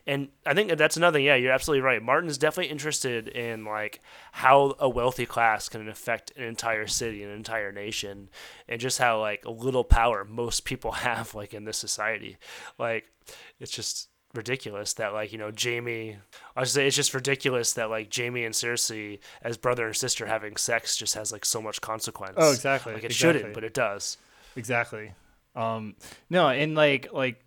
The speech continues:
Speaker 2: just, I think, um, Martin is, is much better, or no, I don't know better, but just, like, more, he, he conveys, like, the different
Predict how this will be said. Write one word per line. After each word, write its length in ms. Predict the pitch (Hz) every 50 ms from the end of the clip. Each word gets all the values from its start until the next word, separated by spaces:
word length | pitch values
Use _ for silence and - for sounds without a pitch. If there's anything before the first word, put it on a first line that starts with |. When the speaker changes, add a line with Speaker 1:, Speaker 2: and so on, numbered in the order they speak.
| -
Speaker 2:
just, 420 | 131 - 143 139 - - - - - _ _ _ _ _ - -
I 120 | - -
think, 440 | 127 - 185 185 185 175 - 180 -
um, 500 | 160 131 127 123 117 117 113 110 - - _ _ _ _ _ _ _ _ _ _ _ _ _
Martin 460 | - 139 123 123 120 120 131 143 143
is, 180 | 139 135 117 123 -
is 160 | 151 131 117 117
much 320 | 117 120 127 127 - 123
better, 400 | - 120 120 120 123 123 123 -
or 60 | 135 143
no, 100 | 165 190 208 196
I 120 | 190 202
don't 220 | 226 226 220 196 165
know 160 | 151 139 123 107 - _
better, 340 | - 110 110 120 123 127 123
but 160 | 110 127 117
just, 180 | - 143 - -
like, 240 | 175 156 139 - - - - _ -
more, 400 | 135 143 147 151 156 156 160 147 - - - -
he, 180 | - 156 165 165
he 180 | - 185 185
conveys, 720 | 175 - - 185 170 139 127 147 147 156 156 160 160 - -
like, 180 | 151 147 135 -
the 80 | - 131
different 400 | 117 135 127 - 143 139 131